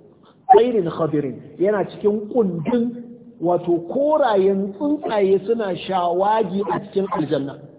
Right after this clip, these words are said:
Ko kaga ka hana shi wannan, shi kuma yana ta burin a yi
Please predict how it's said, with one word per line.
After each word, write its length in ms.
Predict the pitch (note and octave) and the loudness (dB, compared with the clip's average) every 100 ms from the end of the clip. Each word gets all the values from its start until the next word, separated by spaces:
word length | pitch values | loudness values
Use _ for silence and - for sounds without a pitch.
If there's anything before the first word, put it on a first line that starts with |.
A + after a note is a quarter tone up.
| - - - _ - - _ _ _ _ _ _ _ _ _ _ - | -20 -20 -20 _ -20 -20 _ _ _ _ _ _ _ _ _ _ 2
Ko 120 | - | 2
kaga 280 | - G#3+ A#3+ | 4 2 2
ka 120 | A#3 | 0
hana 280 | B3 C4 A#3 | 0 2 2
shi 100 | F#3 | 2
wannan, 320 | F#3+ D#3 C#3 C3 - - | 2 0 -2 -6 -14 -10
shi 100 | G3 | -6
kuma 240 | G#3 A3 A3 | -2 2 4
yana 220 | A#3 G#3 G3+ | 4 2 0
ta 180 | G3 G#3 - - - | -2 -4 -14 -16 -6
burin 400 | F3 A#3 A3+ E3 - - - | 0 2 2 2 -4 -8 -2
a 60 | |
yi 140 | E3+ | 0